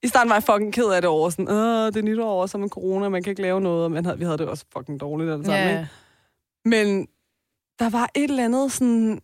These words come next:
Speaker 1: "Okay, jeg kan ikke lave noget.
Speaker 2: Ja.
Speaker 1: Jeg bliver nødt til at være hjemme, og jeg bliver nødt til at bare være syg, for jeg
Speaker 2: Ja.
Speaker 1: har det røvdårligt, og
Speaker 2: Ja.
Speaker 1: jeg skal være i isolation," for det skulle man jo på det tidspunkt.
Speaker 2: Ja.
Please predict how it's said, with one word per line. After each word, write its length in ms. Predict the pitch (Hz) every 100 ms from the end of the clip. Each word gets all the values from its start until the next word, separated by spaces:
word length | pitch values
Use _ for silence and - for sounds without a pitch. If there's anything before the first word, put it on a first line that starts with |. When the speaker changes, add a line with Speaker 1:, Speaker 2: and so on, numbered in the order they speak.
| _ _ _ _ _
Speaker 1:
"Okay, 480 | 175 - - 202 214 190 - _ _ _
jeg 140 | 208 196
kan 220 | 208 214
ikke 180 | 220 208
lave 400 | 190 190 233 254
noget. 380 | 175 156 160
Speaker 2:
Ja. 200 | 196 208 208 - -
Speaker 1:
Jeg 140 | 226
bliver 140 | 226
nødt 320 | 190 214 254 -
til 100 | 214
at 80 |
være 140 | 185 175
hjemme, 280 | 175 170 196
og 40 | 202
jeg 80 | 185
bliver 140 | 202
nødt 200 | 226 -
til 60 | 214
at 80 |
bare 220 | 196 190 202
være 140 | 175
syg, 340 | - 262 240 - _
for 60 |
jeg 80 | 196
Speaker 2:
Ja. 60 | 196
Speaker 1:
har 60 | 175
det 180 | 208 190 156
røvdårligt, 720 | 165 196 220 180 151 156 156
og 240 | 170 165
Speaker 2:
Ja. 100 | 165
Speaker 1:
jeg 120 | 170 160
skal 160 | -
være 100 | 160
i 40 | 151
isolation," 540 | 160 143 147 156 -
for 80 | 160
det 80 | 156
skulle 140 | 165
man 100 | 160
jo 60 | 143
på 100 | 147
det 140 | 151
tidspunkt. 380 | 165 - 156 -
Speaker 2:
Ja. 200 | 180 165